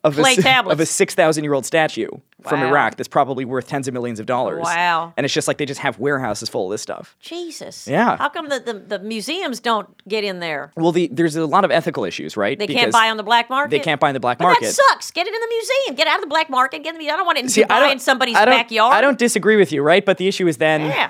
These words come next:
Speaker 1: so let's say a museum does that, right?
Speaker 2: Right.
Speaker 1: They're, they're not only funding a terrorist group, but they're also creating demand,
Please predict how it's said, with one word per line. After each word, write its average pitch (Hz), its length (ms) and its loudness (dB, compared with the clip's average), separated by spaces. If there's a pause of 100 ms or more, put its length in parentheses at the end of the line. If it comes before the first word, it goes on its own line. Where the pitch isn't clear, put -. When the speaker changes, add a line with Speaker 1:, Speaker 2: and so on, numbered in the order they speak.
(120)
Speaker 1:
so 170 420 4
let's 175 180 2
say 185 140 2
a - 20 0
museum 151 560 -2
does 180 260 4
that, 131 300 2
right? 151 220 4
Speaker 2:
Right. 247 100 0
Speaker 1:
They're, 170 140 4 (100)
they're 156 360 4 (120)
not 175 200 4
only 160 420 2 (140)
funding 156 320 0
a 127 40 -4
terrorist 175 400 2
group, 143 200 -4
but 165 120 -2
they're 165 100 4
also 156 260 2
creating 143 380 -2
demand, 139 520 -6